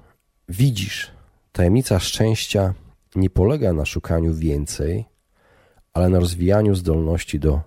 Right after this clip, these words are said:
cieszenia się z mniej”. No i ponad sześćset lat po Sokratesie, y, Marek Aureliusz,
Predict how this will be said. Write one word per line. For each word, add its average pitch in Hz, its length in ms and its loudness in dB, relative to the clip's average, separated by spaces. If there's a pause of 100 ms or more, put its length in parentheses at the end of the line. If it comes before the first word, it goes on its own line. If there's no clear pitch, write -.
(120)
cieszenia 73 480 0
się 73 200 -4
z 85 140 -12
mniej”. 58 320 -8 (560)
No 113 140 2
i 135 100 0
ponad 123 460 -2 (340)
sześćset - 560 2
lat 95 160 2 (520)
po 73 140 0
Sokratesie, 82 880 -2 (400)
y, 69 180 -8
Marek 87 440 0
Aureliusz, 80 800 0